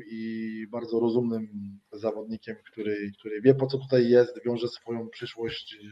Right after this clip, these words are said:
z dużą siatkówką i ja mu tego życzę z całego serca. Zobaczymy, co, co wyjdzie za dwa, trzy, cztery lata, w jakim miejscu będzie, ale myślę, że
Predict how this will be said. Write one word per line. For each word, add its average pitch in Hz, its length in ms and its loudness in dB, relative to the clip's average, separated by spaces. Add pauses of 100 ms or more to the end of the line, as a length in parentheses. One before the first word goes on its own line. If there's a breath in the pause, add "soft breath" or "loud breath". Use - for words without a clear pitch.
(260)
z 113 100 -12
dużą 131 280 4
siatkówką 127 580 0
i 120 160 -2 (400 soft breath)
ja 127 120 8
mu 123 120 6
tego 123 360 8
życzę 131 200 2
z - 80 -4
całego 104 320 -2
serca. 104 340 -12
Zobaczymy, 110 440 -4
co, 107 180 -6 (800 soft breath)
co 139 140 12
wyjdzie 135 220 12
za 135 100 12
dwa, 135 200 12
trzy, 139 180 4
cztery 135 300 12
lata, 190 500 12
w - 20 10
jakim 143 280 8
miejscu 139 320 6
będzie, 180 460 10 (320)
ale 160 460 6
myślę, 160 260 2
że 151 300 2